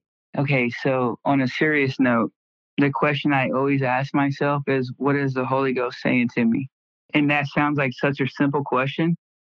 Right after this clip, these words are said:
but ask yourself right now, "What is the Holy Ghost saying to you?" You know, walk up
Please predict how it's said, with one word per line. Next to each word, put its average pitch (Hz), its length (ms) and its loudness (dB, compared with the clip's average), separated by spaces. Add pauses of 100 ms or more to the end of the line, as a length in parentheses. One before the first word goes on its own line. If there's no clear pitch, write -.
(160)
but 139 360 0 (320)
ask 151 320 0
yourself 135 460 -2
right 127 200 0
now, 123 260 -2
"What 131 160 -2
is 131 140 -4
the 123 80 -4
Holy 127 280 -2
Ghost 120 260 -8
saying 123 300 0
to - 60 -4
you?" - 160 -4 (300)
You 127 80 4
know, 123 180 0 (440)
walk 143 360 2
up 139 180 0